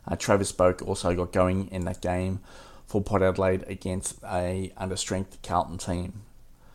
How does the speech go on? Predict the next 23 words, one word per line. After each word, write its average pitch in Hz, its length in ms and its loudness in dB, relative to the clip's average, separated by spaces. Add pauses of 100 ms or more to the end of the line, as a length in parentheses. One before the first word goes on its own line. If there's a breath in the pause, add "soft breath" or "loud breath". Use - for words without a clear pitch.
(220 soft breath)
Just - 160 -2
some 110 120 2
game 104 180 6
notes 101 240 2
there. 107 300 4
Scott - 280 0
Lycett, 98 520 2
knee, 101 320 0
questionable 101 500 2
for 104 140 -2
this 101 200 0
week, 101 300 0 (280)
and 92 240 -8
Patrick - 460 -8
Cripps - 480 -6 (280 soft breath)
with 98 120 -2
a 98 60 0
quad, 120 420 4
he 104 140 0
was 104 180 0
at 92 140 2
late 101 220 0
withdrawal. 117 520 2